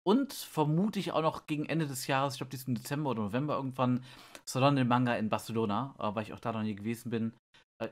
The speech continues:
auch ein, eine große Empfehlung, wenn ihr reisen mögt, ähm, schaut euch auch durchaus mal Conventions im, im näheren Ausland an oder im weiteren Ausland. So Comic-Con oder Anime Expo in Los Angeles, ähm, das sind also zwei, zwei Kandidaten, die ich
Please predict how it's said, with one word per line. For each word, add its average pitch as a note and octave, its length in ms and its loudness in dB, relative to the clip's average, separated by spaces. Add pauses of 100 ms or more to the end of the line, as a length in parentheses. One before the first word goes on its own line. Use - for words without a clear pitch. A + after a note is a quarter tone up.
auch D#3+ 140 2
ein, F#3+ 160 4
eine D#3 160 0
große F3+ 260 0
Empfehlung, E3 540 0
wenn C3 300 0
ihr C#3 200 2 (160)
reisen D3+ 380 0
mögt, D3 320 -2
ähm, B2 380 0 (540)
schaut C#3+ 200 -2
euch C#3+ 120 -4
auch C#3 80 -4
durchaus F3 360 0
mal D3 120 6
Conventions C3 480 0
im, G#2+ 120 -6 (460)
im B2 80 2
näheren B2 280 4
Ausland C#3+ 380 -2
an D3 180 -2
oder G#2+ 140 -4
im F#2+ 80 -6
weiteren C3+ 300 2
Ausland. E3 520 -6 (380)
So A2 80 -10
Comic-Con C#3 500 0
oder G#2 360 0 (500)
Anime D3+ 240 4
Expo C3 300 -4
in A#2 60 0
Los A2+ 120 -2
Angeles, C#3+ 480 0
ähm, A#2 340 -2 (960)
das A#2 100 -8
sind A2+ 80 0
also A2 160 2
zwei, A2+ 380 0
zwei B2+ 200 -4
Kandidaten, A#2+ 480 0
die G#2+ 60 0
ich - 160 -12